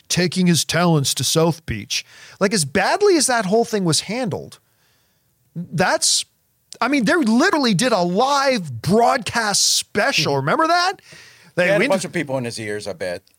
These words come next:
Speaker 1: Yeah.
Speaker 3: He was young, too.
Speaker 1: Yeah,
Speaker 3: Come
Speaker 1: he
Speaker 3: on.
Speaker 1: was younger and all that kind of stuff, but they, they literally did a live broadcast event for, for LeBron James to announce which team was going. So, uh, that's probably the biggest one.
Speaker 3: <laughs> So
Speaker 1: As,
Speaker 3: stupid.
Speaker 1: as badly it was handled, that's
Speaker 3: That's
Speaker 1: probably
Speaker 3: so
Speaker 1: the one it was.
Speaker 3: stupid.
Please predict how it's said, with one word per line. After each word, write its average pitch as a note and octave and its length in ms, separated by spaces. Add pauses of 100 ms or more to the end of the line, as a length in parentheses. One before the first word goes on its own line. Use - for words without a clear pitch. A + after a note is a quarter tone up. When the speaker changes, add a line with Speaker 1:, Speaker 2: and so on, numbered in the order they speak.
(180)
Speaker 1:
Yeah. B3 200
Speaker 3:
He D#4+ 60
was E3+ 100
young, E3 280
too. A2+ 380
Speaker 1:
Yeah, F4 200
Speaker 3:
Come E4+ 100
Speaker 1:
he F4+ 60
Speaker 3:
on. F4+ 60
Speaker 1:
was F#4 160
younger D4+ 220
and C#4+ 80
all C#4 60
that C4+ 60
kind C4 100
of A#3 60
stuff, A3 80
but B3 100
they, C#4+ 140
they B3 220
literally C#4+ 600
did F3+ 220
a D#3+ 160
live B3+ 640
broadcast G#3 640
event F3 320
for, C#3+ 260 (320)
for E3 200
LeBron F#3+ 440
James A3 280
to G3 100
announce G#3 260
which G#3 160
team G#3 120
was F#3 80
going. G#3+ 180
So, A#3+ 240 (180)
uh, F#2+ 100 (560)
that's C4+ 460
probably F3+ 840
the D3 160
biggest D#3 340
one. E3+ 280
Speaker 3:
<laughs> D#4 100
So G#3 300
Speaker 1:
As, - 140
Speaker 3:
stupid. F3+ 380
Speaker 1:
as E3+ 160
badly D4 420
it E4 40
was C#4 160
handled, B3+ 380
that's A3 180
Speaker 3:
That's C#4 100
Speaker 1:
probably A#3+ 380
Speaker 3:
so A3+ 60
Speaker 1:
the A3 40
one A3+ 140
it A3 60
was. A3 260
Speaker 3:
stupid. F#3 420